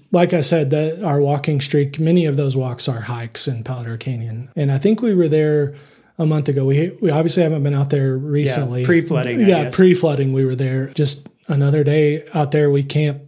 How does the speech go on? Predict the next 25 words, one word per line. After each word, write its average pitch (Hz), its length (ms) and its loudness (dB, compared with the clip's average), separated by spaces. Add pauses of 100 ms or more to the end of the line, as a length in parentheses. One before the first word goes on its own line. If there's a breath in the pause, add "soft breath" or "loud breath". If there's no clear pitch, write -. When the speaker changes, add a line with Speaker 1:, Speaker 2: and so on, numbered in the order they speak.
(200)
Speaker 1:
usually 143 340 2
two 143 160 0
or 135 60 2
three 139 160 0
times 139 240 -2
a 131 40 -2
year 131 140 -2
out 131 140 -4
there. 127 320 -4
And, 113 320 -8
and 127 180 -6
we're, 131 340 -4
I, 151 60 -2
w-, 185 220 0
I 165 100 2
would 156 180 2
call 127 220 -4
us 120 180 -8
regulars. 107 540 -12
Speaker 2:
Do - 80 -2
you 143 60 2
have 139 100 -2
a 131 40 -6
favorite 143 320 -4
trail? 151 260 -6